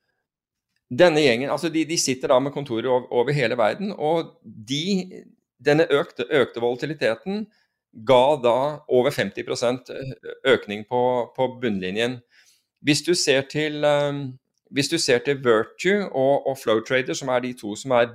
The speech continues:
børsnoterte, eh, så var Virtue opp syvogfemti prosent i fjor, og Flow Traders var opp femogtyve prosent i fjor. Og i år, hittil i, hittil i år, så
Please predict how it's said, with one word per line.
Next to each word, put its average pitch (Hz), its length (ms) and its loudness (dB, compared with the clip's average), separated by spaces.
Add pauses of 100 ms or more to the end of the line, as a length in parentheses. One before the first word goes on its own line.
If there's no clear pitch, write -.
børsnoterte, 123 800 -4 (840)
eh, 147 300 4 (100)
så 156 280 2 (920)
var 135 240 4
Virtue 123 420 4
opp 143 240 -2
syvogfemti 123 720 0
prosent 113 320 -4
i 123 80 -6
fjor, 202 280 -4 (600)
og 139 140 0
Flow 113 180 6
Traders 123 400 0
var 131 140 2
opp 127 100 -18
femogtyve 104 400 -4
prosent 113 380 -6
i 110 80 -12
fjor. 131 240 -6 (400)
Og 147 160 6
i 185 60 4 (100)
år, 165 320 4
hittil 147 320 -4
i, 156 140 -4 (420)
hittil 139 320 -4
i 165 60 0
år, 202 100 0
så 156 140 -2